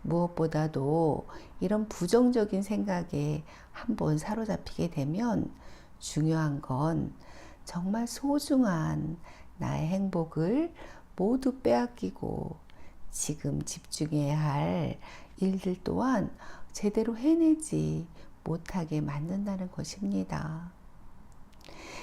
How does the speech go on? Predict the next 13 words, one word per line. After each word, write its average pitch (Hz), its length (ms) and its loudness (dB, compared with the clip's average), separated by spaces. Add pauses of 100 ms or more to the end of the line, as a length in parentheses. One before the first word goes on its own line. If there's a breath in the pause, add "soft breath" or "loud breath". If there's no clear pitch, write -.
(260 loud breath)
아, 147 440 0
이제 151 720 0
우리는 147 880 0 (380 loud breath)
생각의 185 480 -2
실체를 160 640 -2
정확히 - 600 -6
알고 156 720 0 (640 loud breath)
생각이란 247 600 4
실체가 180 1120 -2
없음에도 185 840 4
불구하고 151 1080 0 (460 loud breath)
마치 135 460 -2
실체가 156 840 -2